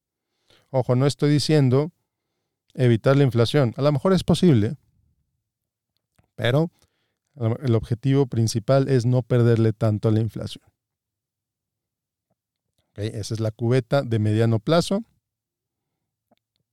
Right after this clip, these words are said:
Gastos de cinco años o menos.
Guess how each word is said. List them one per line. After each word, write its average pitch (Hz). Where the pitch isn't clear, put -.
Gastos 104
de 104
cinco 117
años 123
o 120
menos. 98